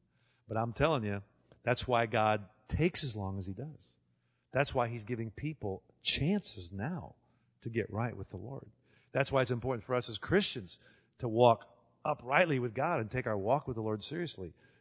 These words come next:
you know. And I think also it's why he didn't give them much time here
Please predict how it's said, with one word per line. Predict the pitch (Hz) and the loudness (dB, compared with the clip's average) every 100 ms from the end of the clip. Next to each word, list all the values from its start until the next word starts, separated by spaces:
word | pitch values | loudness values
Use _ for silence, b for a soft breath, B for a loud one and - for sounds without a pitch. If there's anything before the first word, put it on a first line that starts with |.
| - | -6
you | 113 | 2
know. | 113 120 - b b b | 2 2 -6 b b b
And | 123 123 113 107 | 2 4 4 2
I | 113 | 4
think | 123 135 | 4 8
also | 113 151 120 117 | 12 12 10 4
it's | - | 4
why | 117 117 | 6 6
he | |
didn't | 123 117 | 4 2
give | 113 110 | 2 2
them | |
much | 110 110 - | 2 0 0
time | 123 131 131 | 2 2 2
here | 113 110 | 2 0